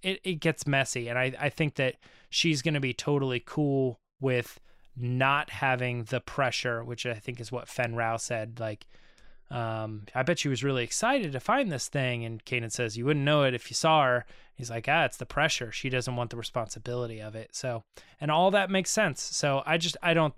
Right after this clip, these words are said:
see Sabine being the one with the dark saber. Uh, moving on to the next question.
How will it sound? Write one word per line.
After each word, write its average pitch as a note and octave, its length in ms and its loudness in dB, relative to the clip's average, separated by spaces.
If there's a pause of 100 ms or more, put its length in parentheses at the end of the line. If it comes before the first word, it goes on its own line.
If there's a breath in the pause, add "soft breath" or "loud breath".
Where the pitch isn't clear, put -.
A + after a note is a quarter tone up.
see - 200 -6
Sabine B2 380 -4
being A#2+ 160 -4
the A2+ 80 -6
one A#2 160 -6
with A#2 100 -12
the - 80 -14
dark G#2+ 240 -14
saber. C3+ 360 -14 (680 soft breath)
Uh, C#3 260 2
moving G#3 220 2
on G#3 120 4
to F3+ 60 2
the E3+ 60 0
next E3+ 200 -2
question. D3 500 2